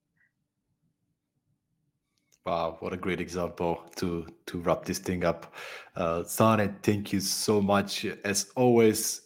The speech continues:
uh, super, super, we, we're always going deep in our conversations, but I'm super happy that we, we made this one public. <laughs> So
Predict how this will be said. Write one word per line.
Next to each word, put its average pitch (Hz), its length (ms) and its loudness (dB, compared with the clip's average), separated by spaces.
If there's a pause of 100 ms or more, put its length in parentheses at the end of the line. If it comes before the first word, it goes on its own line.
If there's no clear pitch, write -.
uh, 98 320 -2
super, 123 380 0
super, 110 580 2
we, 110 140 -4
we're 113 80 -2
always 123 160 4
going 107 280 0
deep 101 300 -4
in 92 80 -4
our 90 160 -2
conversations, 92 640 -6
but 95 140 -4
I'm 95 100 -2
super 98 220 -4
happy 98 220 -4
that 95 200 -6
we, 95 300 -4
we 95 340 -6 (420)
made 92 220 -6
this - 180 -10
one 92 140 -6
public. 110 460 -4 (160)
<laughs> - 180 -20
So - 500 -2